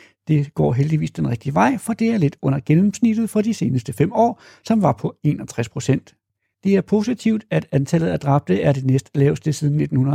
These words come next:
trediverne, så vores mange års forebyggende indsats har tydeligvis ikke været forgæves. Når uopmærksomhed og manglende orientering er årsag til otteoghalvtreds procent af dødsulykkerne sidste år,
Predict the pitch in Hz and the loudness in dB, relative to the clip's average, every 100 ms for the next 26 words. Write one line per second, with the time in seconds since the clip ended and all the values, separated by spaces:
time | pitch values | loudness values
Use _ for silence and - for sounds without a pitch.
0 | 143 - - 151 214 247 214 - - - | -4 -6 0 2 4 0 0 -6 -20 -10
1 | - 233 220 226 131 131 160 151 139 156 | -4 2 2 2 2 2 2 -2 -4 -4
2 | 165 165 165 160 143 180 170 220 226 - | 0 0 2 0 0 -2 -2 0 -2 -2
3 | 202 - 185 202 185 170 - 151 151 135 | -4 2 0 2 -2 -4 -2 -2 0 2
4 | 127 - 147 139 139 147 - - _ _ | 0 0 -2 0 0 0 -6 -10 _ _
5 | _ _ - 165 175 - 165 160 151 185 | _ _ 2 2 2 0 -2 0 0 2
6 | 185 - 151 143 127 135 151 151 123 - | 2 4 2 4 4 4 4 2 -2 0
7 | 214 208 208 143 131 147 156 190 185 151 | 0 2 0 0 2 2 2 0 0 -4
8 | 170 131 143 143 - 147 - 151 147 - | -2 -2 2 0 2 -2 0 0 0 0
9 | 135 123 165 180 - 160 156 135 127 220 | -2 0 2 2 0 -4 0 -2 -2 -4
10 | 220 226 208 | 0 0 0